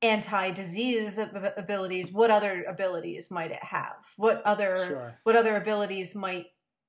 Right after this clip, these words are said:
Speaker 1: the baby have, you know, in terms of, you know,
Speaker 2: Yeah.
Speaker 1: I don't know, these kinds of,
Speaker 2: But
Speaker 1: I don't know, genetic
Speaker 2: Yeah.
Speaker 1: qualities or whatever. Um,
Speaker 2: I mean, but even, even before all that, even in the beginning, like, before they know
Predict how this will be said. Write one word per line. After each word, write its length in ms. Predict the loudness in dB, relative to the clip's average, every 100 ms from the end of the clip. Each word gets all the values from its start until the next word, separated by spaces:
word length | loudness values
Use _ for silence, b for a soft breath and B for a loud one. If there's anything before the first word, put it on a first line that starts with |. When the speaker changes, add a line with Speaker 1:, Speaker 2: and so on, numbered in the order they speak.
| _ -6
Speaker 1:
the 80 | -4
baby 400 | -2 -4 -6 -8
have, 420 | -8 -8 -10 -12 -2
you 140 | 0
know, 140 | 0 -4
in 100 | -4
terms 320 | -6 -4 -4
of, 360 | -6 -8 -14 _ _ _ _ _ _ -8
you 100 | -6
know, 220 | -6 -10
Speaker 2:
Yeah. 160 | -16 -10 -2
Speaker 1:
I 100 | -2
don't 160 | -2
know, 320 | -4 -6 -8 -14 -18 -10
these 280 | -6 -6 -6
kinds 320 | -8 -8 -8
of, 160 | 2
Speaker 2:
But 300 | 8 8 6 _ _ _ _ _ _ _ _ _ _ _ _ -6
Speaker 1:
I 120 | -2 -2
don't 120 | -2
know, 120 | -6
genetic 480 | -6 -4 -2 0 6
Speaker 2:
Yeah. 120 | 8
Speaker 1:
qualities 460 | 8 6 2 -2 -4
or 80 |
whatever. 560 | -4 -6 -6 -8 -10 -10 -2
Um, 440 | 0 -2 -8 -18 _ _ _ _ _ _ _ _ _ 4
Speaker 2:
I 100 | 4
mean, 120 | 6
but 120 | 4
even, 320 | 2 0 -4 -4
even 260 | 0 0
before 360 | 0 -2 0 0
all 80 | -2
that, 200 | -4 -2
even 200 | -2 0
in 120 | -2
the 60 | -4
beginning, 500 | -6 -4 -6 -6 -12
like, 180 | -14 -10
before 340 | -8 -2 -2
they 160 | -2 -8
know 600 | -8 -4 -4 -4 -6